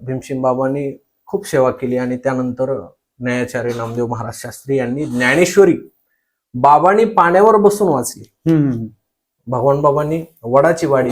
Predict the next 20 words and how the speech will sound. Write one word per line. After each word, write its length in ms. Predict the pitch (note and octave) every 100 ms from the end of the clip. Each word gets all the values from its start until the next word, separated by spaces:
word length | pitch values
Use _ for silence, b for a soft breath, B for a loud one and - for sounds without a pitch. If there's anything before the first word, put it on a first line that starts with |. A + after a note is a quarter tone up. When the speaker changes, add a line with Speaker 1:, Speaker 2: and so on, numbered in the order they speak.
| -
Speaker 1:
तालुका 300 | C3 C3+ C3+
शिर्डी, 360 | - C#3+ D#3 E3+
जिल्हा 280 | C3+ B2+ B2
बीड 240 | A#2 C3+
येथे 520 | B2+ B2 C3 C#3 - _ _ _ _ _ _ -
पाण्यावर 380 | D3+ F3+ G#3+
बसून 300 | G3+ F#3+ D#3+
ज्ञानेश्वरी 460 | C#3 B2 A#2+ - A2
वाचली. 560 | A2+ G#2+ D3+ E3+ - _ _ _ _ _ _ _ -
आणि 540 | D#3 G3 G3+ G#3 G3+ - _ _ _ _ _ _ _ _ -
असे 480 | F#3 B3 C4 - -
एकमेव 440 | G#3 B3 B3+ B3 A3
संत 300 | G#3 D#3+ D3
आहेत 180 | C3+ A#2+
ज्यांनी 320 | D3 D3+ E3
ज्ञानेश्वरी 580 | C3 C#3 D3 D3+ D3 C#3+
सोबत 240 | C#3 C3+
ज्यांचा 300 | B2 A#2+ A#2
फोटो 280 | - -
आहे, 100 | A#2